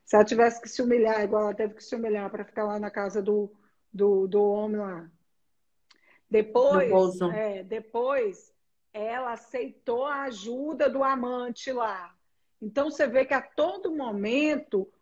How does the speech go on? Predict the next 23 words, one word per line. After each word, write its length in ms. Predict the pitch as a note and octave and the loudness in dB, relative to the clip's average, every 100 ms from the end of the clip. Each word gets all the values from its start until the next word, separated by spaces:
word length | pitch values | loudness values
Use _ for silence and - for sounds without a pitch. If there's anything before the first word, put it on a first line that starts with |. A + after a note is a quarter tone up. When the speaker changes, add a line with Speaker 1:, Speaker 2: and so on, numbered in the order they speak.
| - | -4
Speaker 1:
o 100 | A#3 | -2
que 120 | - | 2
era 220 | A3 A3 G#3 | 4 4 2
mais 400 | G3+ C#4+ F#4+ F4+ | 0 0 -2 -4
importante 720 | D4+ C#4 C4 A#3 A3 G#3 - | -2 -2 -2 -6 -8 -10 -10
pra 220 | G3+ F#3+ | -6 0
ela 340 | G#3+ C#4+ C4+ | 2 2 4
era 180 | G#3 G#3 | 2 0
o 80 | A3+ | -4
sonho 440 | - G#3 A3+ D4+ | -10 -8 -6 -4
dela, 440 | B3 G3+ G3+ B3+ C#4+ _ _ - | -2 -2 -2 -4 -6 _ _ -6
o 80 | D4 | -4
negócio 560 | C#4+ C4+ A3 A3+ - | -2 -2 -2 -4 -8
dela. 440 | D#4 A4 B3+ A3+ A#3+ _ _ _ _ _ _ _ _ _ _ _ | -10 -8 -6 -8 -10 _ _ _ _ _ _ _ _ _ _ _
E 80 | G#3 | -6
se 220 | G3+ C4 | 0 2
para 340 | - C4+ D#4+ E4 | 6 8 8 6
isso 260 | B3 G#3 | 4 0
ela 160 | A#3 A3+ | -2 -2
tivesse 920 | A3 A#3+ G3+ G3+ G3 F#3+ - - F#3 _ _ _ | -2 -6 -2 -2 -2 -4 -10 -14 -14 _ _ _
que, 80 | G#3+ | -4
às 260 | G#3 G3 | -2 -2
vezes, 720 | G3+ G#3 G3+ F3+ F3+ F#3+ - | 4 6 6 4 -2 -14 -16